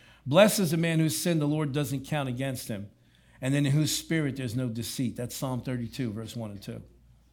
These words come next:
In Isaiah chapter forty-three, verse twenty-five, here's what God says through the prophet. "I, even I, am he who blots out your transgressions for my own sake and remembers your sins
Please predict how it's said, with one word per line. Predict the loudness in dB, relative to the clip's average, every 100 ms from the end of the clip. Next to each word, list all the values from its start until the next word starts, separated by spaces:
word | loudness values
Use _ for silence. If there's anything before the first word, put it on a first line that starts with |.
| _ _ _ _ _ -20 -20 _ 0
In | 4
Isaiah | 4 4 4 4
chapter | 2 0 0
forty-three, | -4 -2 -2 0 0
verse | 0 -4 -6
twenty-five, | -4 -2 -2 0 0 0 -4 -14 -20 _ _ -20 _ _ _ _ _ _ _
here's | -4 -2 -2
what | -2
God | 0 0 0
says | -2 -2 -2
through | -4
the | -4
prophet. | -4 -4 -4 -8 -18 -20 _ -2 10
"I, | 12 12 12 8 6
even | 4 6 4
I, | 6 6 8 8 6
am | 4 2 2
he | 4 6 6
who | 6 4
blots | 2 4 8 6 4 0
out | 4 6 6
your | 4 0 0
transgressions | -2 -2 0 -2 0 0 0 -6 -6
for | -6
my | -4 -4
own | -6 -8
sake | -10 -12 -16 _ _ _ _ -20 -20 -20 -2
and | 2 4
remembers | 4 4 4 2 0
your | 0 -2
sins | -2 -2 0 -2 -6 -12